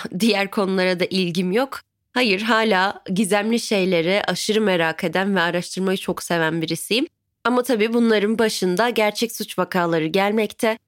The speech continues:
Bu alana daha çok yönelmeme sebep olan şeyse aslında bir gün ortaokulda okuldan geldiğimde televizyonda bu olaylara dair bir programa denk gelmiş olmam oldu.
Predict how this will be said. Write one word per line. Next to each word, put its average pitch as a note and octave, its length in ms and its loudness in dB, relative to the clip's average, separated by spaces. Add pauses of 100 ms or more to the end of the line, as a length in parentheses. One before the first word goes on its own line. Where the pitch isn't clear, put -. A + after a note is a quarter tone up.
(280)
Bu D#4+ 160 2
alana C#4+ 380 2
daha C#4 220 0
çok D#4 260 -2
yönelmeme G#3+ 560 2
sebep A#3 400 -2
olan F3+ 260 0
şeyse C#4 440 -4
aslında G3 680 -2 (380)
bir D#4+ 140 0
gün A3 360 0
ortaokulda A#3+ 720 0
okuldan G3+ 520 0
geldiğimde G#3 800 0
televizyonda A3 920 0 (320)
bu D#4+ 120 4
olaylara G3 640 2
dair B3+ 380 2
bir F4 120 2
programa G#3+ 560 2
denk F#3 240 0
gelmiş F3 400 -2
olmam D#3+ 340 0
oldu. D3 360 -2